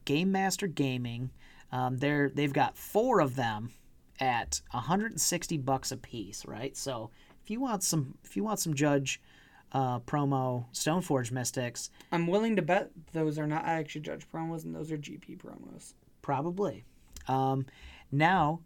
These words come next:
Speaker 1: uh, the next in line is Mage's Sanctum at, uh, five thousand dollars, but they're pretty good guys. They have one of 'em, and they're gonna cut you a deal on the shipping. The shipping's only two dollars and ninety-nine cents, so, you know,
Speaker 2: <laughs>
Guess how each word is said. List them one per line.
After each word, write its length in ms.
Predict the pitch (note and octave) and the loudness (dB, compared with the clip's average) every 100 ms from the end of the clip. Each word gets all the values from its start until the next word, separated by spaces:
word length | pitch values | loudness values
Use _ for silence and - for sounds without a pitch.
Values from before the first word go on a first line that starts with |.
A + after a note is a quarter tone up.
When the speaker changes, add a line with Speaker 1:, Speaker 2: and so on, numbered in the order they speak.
| - - | -16 -4
Speaker 1:
uh, 240 | C#3 C3+ B2+ | 0 0 0
the 100 | C3 | 0
next 380 | C#3 F3 - F3+ | 0 0 0 0
in 80 | |
line 360 | C#3 B2 A#2+ C3+ | 2 2 0 0
is 220 | A#2+ G#2+ - | -2 -4 -4
Mage's 480 | A#2+ C3 D3+ C#3 - | 0 2 4 4 2
Sanctum 440 | B2 B2 C3+ C#3+ | 0 -2 -4 -4
at, 200 | A#2 A2 - | -6 -8 -8
uh, 180 | A2 G#2+ | -6 -4
five 340 | - A#2+ A#2+ | -2 -2 -2
thousand 420 | - A#2+ A2+ A2+ | -2 0 -2 -4
dollars, 420 | A2 G#2 C3 F3 | -4 -4 -4 -6
but 340 | - E4 E4 - - - - | -4 -2 -2 -4 -14 -20 -4
they're 220 | A3 C4 | 0 2
pretty 420 | D4+ - C#4 D4 C#4+ | 2 0 4 6 6
good 280 | C#4+ B3+ | 6 4
guys. 500 | A3+ A3+ D#3 E3 - - - - - - | 4 6 8 6 0 -8 -20 -20 -20 0
They 80 | D3+ | 4
have 240 | F#3+ F#3+ | 6 6
one 180 | G3+ A#3+ | 4 4
of 80 | D#3 | 2
'em, 200 | C#3+ D3+ - - - | 0 -2 -8 -20 -8
and 360 | D#3+ E3 D#3+ D#3 - - - | -4 2 2 0 -4 -4 4
they're 100 | F#3 | 6
gonna 160 | G3+ | 4
cut 320 | F#3 G#3 G3 | 2 0 2
you 60 | E3+ | 2
a 40 | |
deal 220 | C#3+ E3 F#3+ | 4 4 4
on 140 | D3+ | 2
the 60 | C3+ | 2
shipping. 440 | - G3 C#3+ B2+ | 2 0 0 0
The 80 | B2+ | -2
shipping's 440 | - C4+ - A#3+ | -2 -2 0 2
only 180 | G#3+ F#3+ | 4 2
two 160 | - E3 | 4 4
dollars 280 | C#3 C3 | 4 4
and 60 | C3 | 0
ninety-nine 400 | A#2+ A2 G#2 G2 | -2 -4 -8 -6
cents, 340 | - A2 G2+ | -6 -6 -4
so, 280 | - F3 C#3+ | 0 2 2
you 160 | D#3+ F3+ | 4 4
know, 160 | D#3+ | 2
Speaker 2:
<laughs> 60 | - | 0